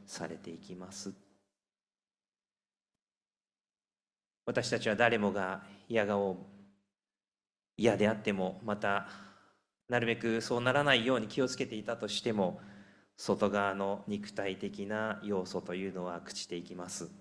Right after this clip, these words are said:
いずれこの世を去る時が来ます。しかし、この内なる人は日々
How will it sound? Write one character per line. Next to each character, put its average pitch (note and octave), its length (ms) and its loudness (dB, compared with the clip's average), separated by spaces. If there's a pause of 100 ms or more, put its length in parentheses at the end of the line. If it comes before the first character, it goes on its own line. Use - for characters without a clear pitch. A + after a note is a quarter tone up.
(800)
い G#2+ 120 0
ず B2+ 160 -2
れ C3+ 280 -6 (380)
こ A2 140 -4
の G2+ 80 0
世 G2+ 160 4
を F2 240 2
去 - 220 -2
る G2 100 0
時 G2 240 -4
が F2+ 100 -4
来 F2+ 140 -12
ま F2+ 140 -8
す。 - 180 -10 (840)
し A#2 120 -2
か C3 80 2
し、 G#2 300 0 (380)
こ B2+ 160 2
の A#2+ 280 2
内 B2 320 0
な F3 160 0
る C3 160 0
人 - 320 -2
は C#3 240 -4 (400)
日 A#2+ 180 -2
々 F#2 180 -2